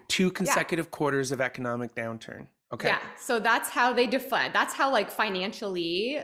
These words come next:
Speaker 2: you would define recession. So it's,
Speaker 1: Okay.
Speaker 2: like, two consecutive quarters of economic downturn with regards to, like, gross domestic product. And typically that is combined with job loss. So there's typically, like,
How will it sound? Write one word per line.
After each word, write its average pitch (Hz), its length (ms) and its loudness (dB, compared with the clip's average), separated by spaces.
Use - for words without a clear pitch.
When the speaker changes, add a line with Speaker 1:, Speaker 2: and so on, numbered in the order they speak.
Speaker 2:
you 196 200 -6
would 175 260 -8
define 180 540 -2
recession. 165 640 -8
So 175 200 -8
it's, 175 160 -8
Speaker 1:
Okay. - 80 -8
Speaker 2:
like, 165 240 -6
two 262 360 -6
consecutive 220 540 -6
quarters 175 600 -4
of 180 300 -2
economic 196 540 -2
downturn 170 720 -4
with - 140 -8
regards 165 440 -8
to, 190 60 -12
like, 160 280 -12
gross 170 240 -12
domestic 170 440 -16
product. 165 520 -8
And 180 560 -2
typically 233 880 -2
that 180 340 0
is 170 420 -2
combined 175 480 -4
with 170 220 -16
job 175 340 0
loss. - 460 -10
So 196 220 -8
there's 190 240 -6
typically, 208 500 -6
like, 160 500 -6